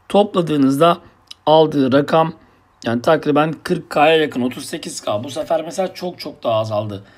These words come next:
Tabii dediğim gibi karo etkileri de çok önemli. Zırhlanma mesela, fiziksel direnç muhabbeti, üzerine açtığı zırhlar falan filan o da oldukça etkiledi.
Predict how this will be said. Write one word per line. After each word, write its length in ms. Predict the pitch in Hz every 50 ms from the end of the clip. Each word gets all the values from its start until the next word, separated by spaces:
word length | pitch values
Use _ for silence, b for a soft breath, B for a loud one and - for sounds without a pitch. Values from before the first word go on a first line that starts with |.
| b b _
Tabii 160 | - 151 156
dediğim 160 | 165 175 190 180
gibi 200 | 160 131 123 117
karo 240 | - 131 135 151
etkileri 400 | 156 151 151 - - 175 175 170
de 60 | 165 147
çok 200 | 131 139 127 127
önemli. 280 | 117 110 107 104 104
Zırhlanma 540 | 104 113 135 131 127 - 139 139 139 127 123
mesela, 240 | 123 113 113 - b b b b b b b _
fiziksel 580 | - - 127 120 143 135 - - 160 156 151 143
direnç 300 | 143 147 143 127 117 -
muhabbeti, 440 | 139 123 120 117 110 110 101 104 101
üzerine 340 | 113 120 127 139 135 139 139
açtığı 320 | 139 123 113 - 143 135
zırhlar 420 | 123 127 135 127 - - 135 131
falan 340 | 117 - 147 139 127 120 123
filan 280 | 123 - 147 156 175 190 B B B B B B B B _ -
o 120 | 160 156
da 60 | 156
oldukça 440 | 151 151 156 151 147 135 117 - 180
etkiledi. 580 | 165 151 143 - - - 151 139 117 131 139